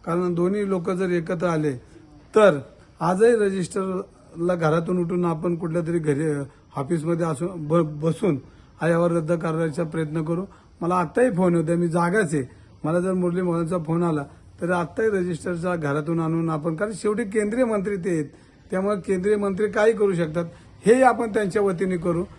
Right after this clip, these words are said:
आणि ह्या सगळ्या चाललेल्या ह्या सगळ्या गैरव्यवहाराला आपण त्याला, अ, थांबवू.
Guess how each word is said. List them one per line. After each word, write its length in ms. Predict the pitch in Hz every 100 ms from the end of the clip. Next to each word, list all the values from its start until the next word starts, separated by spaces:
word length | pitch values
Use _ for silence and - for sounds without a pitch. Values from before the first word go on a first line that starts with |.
| - - -
आणि 320 | 170 214 262 - - - -
ह्या 160 | 214
सगळ्या 500 | 220 196 190 190 185 - - - - - -
चाललेल्या 420 | - 175 185 190 185
ह्या 240 | 175 180
सगळ्या 260 | 175 170 175
गैरव्यवहाराला 680 | 165 175 170 160 175 196 - - -
आपण 280 | 151 160 220 - - - - -
त्याला, 180 | 175
अ, 220 | 196 - 170 170 165 160 156 156 - - - - - - -
थांबवू. 300 | 208 233